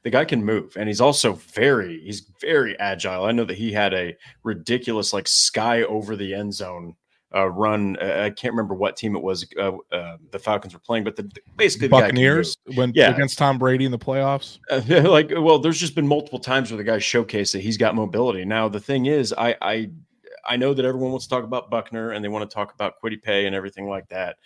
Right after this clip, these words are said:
Speaker 1: Um, but Dayo Dangbo has elevated his play. He's playing out of his mind right now, at least to his stand-, or, like, from where he was, uh, you know, especially coming off of an injury to start his career, he's playing fantastic.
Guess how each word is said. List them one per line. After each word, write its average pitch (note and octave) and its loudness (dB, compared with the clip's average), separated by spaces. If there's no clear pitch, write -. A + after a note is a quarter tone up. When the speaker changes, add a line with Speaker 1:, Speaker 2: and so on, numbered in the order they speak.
Speaker 1:
Um, G#2 -4
but G2 -8
Dayo C3 4
Dangbo A#2+ 2
has G#2 -4
elevated G#2+ -4
his G#2+ -6
play. F#2+ 0
He's G2 -12
playing G#2 0
out G2+ 2
of G#2+ -6
his G#2+ -6
mind G2 -4
right F2+ -8
now, F2+ -6
at G#2 -6
least A2+ -6
to G2+ -10
his A2+ -6
stand-, B2+ -4
or, A2 -10
like, A2 -4
from A2+ -10
where B2+ -4
he A#2 -8
was, A#2 -2
uh, F#2+ -8
you G2 -6
know, G#2 -4
especially - -4
coming A2 0
off G#2+ 0
of - -20
an G#2 0
injury G#2 0
to F#2+ -6
start G#2 -2
his - -12
career, A#2+ -4
he's G2+ -6
playing A2+ -2
fantastic. G#2+ -6